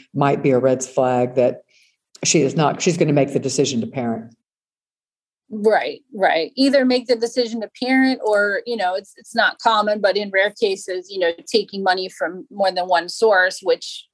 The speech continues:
Speaker 2: you know, would lead her to either parent or have to choose someone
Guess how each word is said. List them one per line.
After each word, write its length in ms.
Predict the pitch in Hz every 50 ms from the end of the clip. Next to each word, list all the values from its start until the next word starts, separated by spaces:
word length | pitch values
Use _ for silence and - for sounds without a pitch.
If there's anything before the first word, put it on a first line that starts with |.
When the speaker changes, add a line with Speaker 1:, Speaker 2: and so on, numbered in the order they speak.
| -
Speaker 2:
you 120 | - 185 170
know, 220 | - 160 165 160
would 260 | 165 170 175 170 151 - 202
lead 180 | 196 202 -
her 140 | 196 196 175
to 160 | 180 - 180
either 300 | - - 196 175 175 170
parent 420 | - 220 240 220 214 208 208 202 185
or 100 | 175 185
have 200 | 214 190 175 - -
to 100 | - -
choose 400 | - - 214 190 208 202 202 -
someone 540 | - 196 190 190 196 185 175 185 196 208